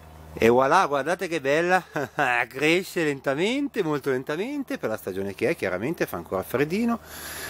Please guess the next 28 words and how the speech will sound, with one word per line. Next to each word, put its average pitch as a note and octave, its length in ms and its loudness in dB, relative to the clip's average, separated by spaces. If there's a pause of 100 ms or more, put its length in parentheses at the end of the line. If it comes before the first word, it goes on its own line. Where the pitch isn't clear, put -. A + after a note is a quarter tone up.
(120)
sta - 180 2
andando F2+ 320 0
avanti, C#3+ 460 2
le G#2 120 2
cose G#2 300 2
funzionano A2+ 600 2
piuttosto - 480 0
bene, F3 420 4 (880)
anche A#2+ 260 2
perché B2+ 280 4
non A#2+ 140 0
siamo B2+ 260 0
all'interno F#2+ 300 -2
di F#2+ 60 0
una G2 120 0
serra G2+ 280 2
giocattolo A2 680 2
e G2 80 0
non G2 140 -4
abbiamo F#2+ 260 -2
tempo G2+ 300 -2
da G2 100 4
perdere G2+ 400 0
per F#2+ 160 -6
giocare F#2+ 400 -2
con G2+ 180 -2
i F#2+ 60 0
droni F2+ 440 2